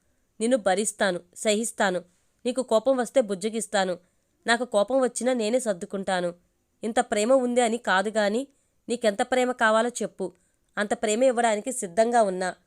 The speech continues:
కోపం ఉంటే కొట్టి మాట్లాడు, పర్లేదు. కానీ మౌనంగా మాత్రం ఉండకు" అని మనసులో ఉన్నది అంతా చెప్పేశాను. వెనక్కి తిరిగి నా దగ్గరకు వచ్చింది. తన్ని కౌగిలించుకోబోయి లాగి ఒక్కటి కొట్టింది.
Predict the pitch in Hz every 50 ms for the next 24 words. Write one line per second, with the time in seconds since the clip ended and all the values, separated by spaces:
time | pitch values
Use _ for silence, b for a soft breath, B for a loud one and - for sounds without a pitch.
0 | _ _ _ - 165 240 240 240 285 302 302 269 240 220 - 254 269 - - 226
1 | - - - 269 254 214 196 190 - 202 190 180 180 - - _ _ - 208 190
2 | 185 208 214 196 165 190 - - _ _ _ _ _ _ _ _ - 226 233 247
3 | 277 277 220 185 196 220 247 269 269 269 254 240 208 196 - 247 254 226 208 196
4 | 190 185 - 185 175 - _ _ _ _ _ _ _ 202 220 254 254 214 185 196
5 | 208 - 285 285 277 262 226 214 214 262 233 196 196 - 269 269 - 240 208 -
6 | 214 202 190 - 202 180 180 180 175 175 - _ _ _ _ _ _ _ 185 202
7 | 208 233 226 320 - 302 269 240 226 285 269 240 214 202 208 180 180 240 247 277
8 | 254 214 - - - 202 196 190 180 170 - - _ _ _ _ _ _ _ _
9 | 240 233 240 254 269 - 269 214 220 214 269 285 269 - - - 269 254 214 233
10 | 220 208 240 262 233 190 180 190 220 269 262 226 - - 214 185 - - 190 175
11 | - 208 196 196 185 180 -